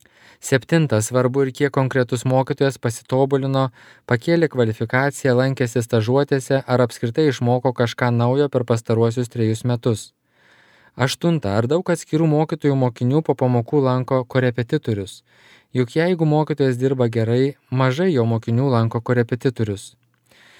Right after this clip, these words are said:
Devinta, dabar jau galima paskaičiuoti ir pamatuoti, kokią pridėtinę vertę suteikia kiekvienas mokytojas. Dešimta, ar mokytojas yra motyvuotas ir lojalus savo mokyklai? Vienuolikta, kiek mokytojas savanoriavo?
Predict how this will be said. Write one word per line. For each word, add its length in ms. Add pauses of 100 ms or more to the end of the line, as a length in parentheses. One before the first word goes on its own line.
(200)
Devinta, 640
dabar 320
jau 80
galima 400
paskaičiuoti 720
ir 80
pamatuoti, 640
kokią 480
pridėtinę 640
vertę 320
suteikia 560
kiekvienas 480
mokytojas. 760 (920)
Dešimta, 680
ar 180
mokytojas 560
yra 160
motyvuotas 640
ir 140
lojalus 480
savo 160
mokyklai? 640 (580)
Vienuolikta, 720
kiek 240
mokytojas 560
savanoriavo? 800